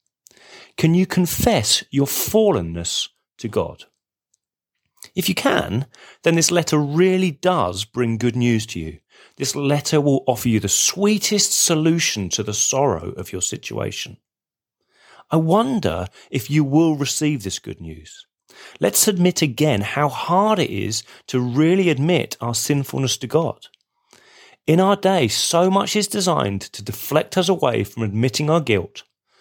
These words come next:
so much entertainment to take our mind off it, so much supposed self-protection to jab away any accusation that we're at fault. We deflect Romans one out of habit,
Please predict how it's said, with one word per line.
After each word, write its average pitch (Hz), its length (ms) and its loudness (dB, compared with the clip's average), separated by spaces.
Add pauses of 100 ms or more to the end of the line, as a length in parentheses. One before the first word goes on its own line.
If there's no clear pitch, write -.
(200)
so - 180 0
much 127 200 2
entertainment 143 720 2
to - 100 -8
take 127 260 -2
our 98 60 -4
mind 127 320 0
off 151 160 -2
it, 160 200 -4 (420)
so 156 220 2
much - 280 0
supposed 147 580 2
self-protection - 960 -2
to - 120 -8
jab 135 420 0
away 110 440 0 (260)
any 127 260 0
accusation 120 720 0
that 95 100 -4
we're 98 220 -2
at - 60 -8
fault. - 420 -10 (880)
We 127 140 4
deflect - 580 0
Romans 147 460 2
one 101 300 0
out 110 180 -2
of 110 80 -4
habit, - 500 -6